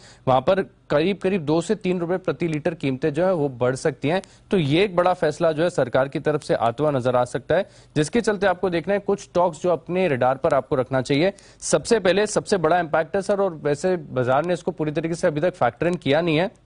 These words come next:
बीसीएल इंडस्ट्रीज यहाँ पर नजर रखिएगा, क्योंकि ग्रेन बेस्ड पे जो है एथेनॉल पर ये बहुत बड़ा काम कर रहे हैं और एफ़आई ट्वेंटी थ्री तक जो अपनी क्षमता है इसमें काफी बड़ी बढ़ोतरी कर रहे हैं।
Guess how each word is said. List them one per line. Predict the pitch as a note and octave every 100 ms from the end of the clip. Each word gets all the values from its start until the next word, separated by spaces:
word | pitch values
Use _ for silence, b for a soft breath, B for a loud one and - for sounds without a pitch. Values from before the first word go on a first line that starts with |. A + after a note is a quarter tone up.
| _ _ - - -
बीसीएल | C3 C#3 - F#3 -
इंडस्ट्रीज | B2+ C#3+ - G3 C3
यहाँ | B2
पर | A#2+
नजर | E3 C#3 C3
रखिएगा, | B2 C3 F3 G3 B B
क्योंकि | E3 E3
ग्रेन | D#3+ C3+ D#3+ G3
बेस्ड | D#3 F3 F#3
पे | - F3+ E3+
जो | D#3+
है | D#3+ F3+
एथेनॉल | C3+ D3+ D#3+
पर | E3 G3
ये | F3
बहुत | D3+ C3
बड़ा | D3 A#2+ B2+
काम | D3+ C#3+ A#2
कर | A2+
रहे | G2+
हैं | G2+ B B -
और | C#3+
एफ़आई | C3+ - F3+
ट्वेंटी | - D#3+ D#3
थ्री | F#3 F#3
तक | F#3
जो | F3+ E3+
अपनी | F3 F3
क्षमता | - C3 B2 E3
है |
इसमें | - B2 E3 D#3+
काफी | B2 A2+ D#3
बड़ी | B2 D#3
बढ़ोतरी | C#3+ C3 C3 C#3+
कर | B2+ B2
रहे |
हैं। | E3